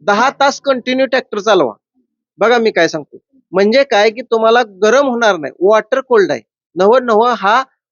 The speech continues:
तुम्हाला सांगतो की हे रेडिएटर मध्ये कूलंट आहे आणि कूलंट असल्यामुळं तुम्हाला हा गारच राहणार दहा तासापर्यंत, गरम होत नाही. आता चाकाती, आता त्याच्या अलीकडे थोडा आला आर्मेचर, टीव्हीएस कंपनीचा आर्मेचर वापरलाय.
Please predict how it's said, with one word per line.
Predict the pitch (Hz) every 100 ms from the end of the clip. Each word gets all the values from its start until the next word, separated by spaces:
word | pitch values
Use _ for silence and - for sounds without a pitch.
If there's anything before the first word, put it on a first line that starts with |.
| -
तुम्हाला | 220 233
सांगतो | 233 226 202 208
की | 208
हे | 208 214 233 226
रेडिएटर | 214 208 233 226 214
मध्ये | 208 208
कूलंट | 226 240 262 254
आहे | 151 - _ _ _ _ _ _
आणि | 180 240
कूलंट | - 233 262 285 254
असल्यामुळं | 233 196 196 196 214
तुम्हाला | 233 208 185 190 240 _ _ -
हा | 214
गारच | 202 208 208 254 254
राहणार | 233 170 135 127
दहा | 165
तासापर्यंत, | 170 185 - 143 123 110 _ _ _ 175
गरम | 262 240
होत | 156 -
नाही. | - _ _ _ _ _ _ -
आता | 202 262
चाकाती, | 233 262 - 180 139 - _ _ _ _ _ _ _ _
आता | 185 240
त्याच्या | 240 247 262
अलीकडे | 247 262 269 269
थोडा | 254 254
आला | 247 247
आर्मेचर, | 233 233 240 254 262 254
टीव्हीएस | - 247 247 240
कंपनीचा | 247 233 226 226 226 226
आर्मेचर | 202 202 196
वापरलाय. | 185 175 160 143